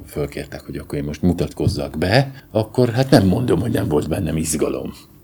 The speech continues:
E-, ez például, ez az első ilyen beszélge-, alkalom, ez elütött a későbbi kampányok közönyétől,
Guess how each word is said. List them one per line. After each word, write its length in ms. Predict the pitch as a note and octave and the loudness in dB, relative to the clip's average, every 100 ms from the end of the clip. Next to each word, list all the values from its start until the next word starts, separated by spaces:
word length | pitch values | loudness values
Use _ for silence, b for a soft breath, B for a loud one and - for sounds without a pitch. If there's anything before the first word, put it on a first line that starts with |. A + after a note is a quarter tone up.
| - | -10
E-, 220 | - F2+ - | -6 -6 -4
ez 180 | F#2 | -4
például, 600 | - F#2+ F#2 F#2+ F2+ F#2 | -2 -2 -2 0 0 0
ez 120 | E2+ - | 0 -4
az 140 | D2+ | -4
első 300 | E2+ D#2+ - | -2 -2 -6
ilyen 180 | C#2+ C#2 | -8 -8
beszélge-, 500 | - - D#2 - - | -10 -8 -8 -8 -10
alkalom, 540 | D2+ D#2+ D#2+ D#2+ E2+ E2+ | -8 -8 -8 -6 -4 -4
ez 240 | E2 - - | -4 -8 -10
elütött 640 | G#2 G#2+ - D2 - - | -6 -4 -4 -6 -8 -10
a 180 | C#2+ - | -8 -6
későbbi 580 | E2 D#2+ - D2 C2+ D#2 | -6 -6 -6 -10 -10 -10
kampányok 640 | D2 D2+ - C#2+ D2 D2+ - - | -10 -10 -10 -10 -10 -12 -16 -10
közönyétől, 920 | D#2 C#2+ C#2+ C#2+ C#2 C#2+ C2+ D2 F#2+ | -8 -6 -8 -10 -10 -8 -8 -8 -10